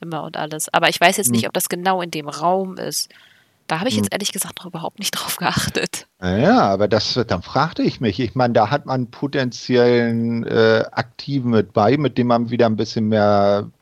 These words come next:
Speaker 2: Vielfalt in, in die Matches bringen könnte. Natürlich jetzt nicht jede Woche antreten, aber so ein, zwei Matches in der Zeit vielleicht. So mal wieder so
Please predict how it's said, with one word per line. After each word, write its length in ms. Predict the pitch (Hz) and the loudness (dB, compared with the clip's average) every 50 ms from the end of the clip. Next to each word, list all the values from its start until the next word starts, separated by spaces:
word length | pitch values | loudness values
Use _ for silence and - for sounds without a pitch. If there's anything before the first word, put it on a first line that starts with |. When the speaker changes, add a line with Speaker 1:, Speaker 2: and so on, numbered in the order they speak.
| - - _ _ - - _ | -20 -20 _ _ -20 -20 _
Speaker 2:
Vielfalt 520 | - - 156 190 180 - 131 107 104 - | 2 4 4 4 4 4 2 2 0 0
in, 280 | - 113 104 104 107 110 | -4 -6 -6 -6 -6 -8
in 220 | - 120 110 107 | -8 -6 -6 -4
die 240 | 101 101 101 101 104 | -4 -2 -2 -2 -2
Matches 480 | 98 107 131 151 - - 139 117 - - | 0 0 0 0 0 -2 -4 -4 -4 -6
bringen 340 | - 95 95 98 98 95 95 | -6 -6 -4 -4 -4 -4 -2
könnte. 580 | - 101 104 107 104 98 - 123 151 220 240 - - - - - - - - - | 0 0 2 2 0 0 2 2 2 2 0 -4 -16 -20 -20 -20 -20 -12 -4 -2
Natürlich 360 | 92 90 - - 104 98 - | -2 -2 0 0 0 2 2
jetzt 220 | 107 92 - - | 0 0 0 -2
nicht 180 | 104 95 90 - | -4 -4 -2 0
jede 300 | 104 101 95 95 82 78 | 0 0 0 0 0 2
Woche 240 | 110 113 117 127 92 | 2 2 2 2 0
antreten, 800 | 82 87 87 87 - - - _ - 101 92 92 95 - 123 120 | 0 -2 -6 -10 -14 -18 -20 _ -10 -8 -8 -8 -8 -4 -4 -2
aber 180 | 101 92 95 | -2 -2 -2
so 160 | 92 95 98 | -2 -2 -4
ein, 300 | - - 92 98 104 101 | -4 -4 -2 -2 -2 -4
zwei 260 | 101 - - 107 104 101 | -4 -2 0 2 2 2
Matches 420 | 95 101 104 104 - 113 - - | 2 -2 -2 -2 -4 -6 -4 -4
in 120 | 110 104 | -2 -2
der 180 | 101 101 101 101 | 0 -2 -2 -4
Zeit 320 | - - - 98 95 90 | -4 -2 0 0 0 0
vielleicht. 640 | - - 92 87 85 92 101 123 170 208 196 - - - 113 | -2 -6 -4 0 2 4 4 4 4 2 0 -6 -16 -16 -10
So 140 | 101 101 95 | -8 -6 -4
mal 200 | 95 95 92 92 | -2 -4 -2 -2
wieder 220 | 98 92 95 90 | 0 0 0 0
so 200 | 92 - 101 92 | 0 0 -2 -2